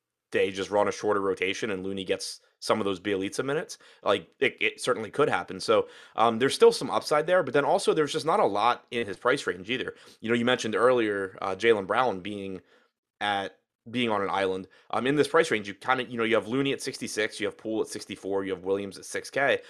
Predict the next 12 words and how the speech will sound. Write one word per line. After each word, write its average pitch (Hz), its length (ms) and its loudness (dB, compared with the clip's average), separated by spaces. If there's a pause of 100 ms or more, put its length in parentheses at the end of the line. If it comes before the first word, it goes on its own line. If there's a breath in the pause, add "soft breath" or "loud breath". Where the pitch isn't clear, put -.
(260 loud breath)
um, 95 420 -2 (100)
Derek 104 240 4
White 101 160 4
at 87 60 -6
fifty-eight 98 320 -6
hundred, 113 260 -2
but, 87 120 -6
like, 101 200 -4 (760)
there's 127 200 2
not 147 220 6
a, 123 240 6 (100)
a 92 120 -6